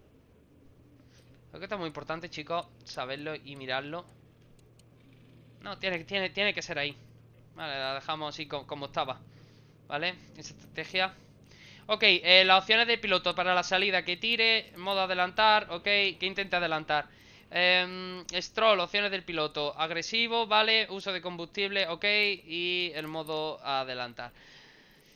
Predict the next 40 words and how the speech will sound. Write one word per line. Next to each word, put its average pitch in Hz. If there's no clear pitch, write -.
Eh, 180
bueno, 185
no, 151
el 139
modo 139
adelantar 131
no. 131
El 139
modo 139
neutral. 131
Ok, 180
em, 185
a 190
Stroll, 254
como 202
va 220
un 240
poquito 247
más 220
largo. 226
Bueno, 143
no, 143
esto 160
hay 151
que 175
hacerlo 165
al 156
revés. 143
Stroll 180
menos 175
y 175
Vettel. 175
Vamos 156
a 156
ver, 143
son 185
sesenta 180
y 170
seis 185
vueltas 180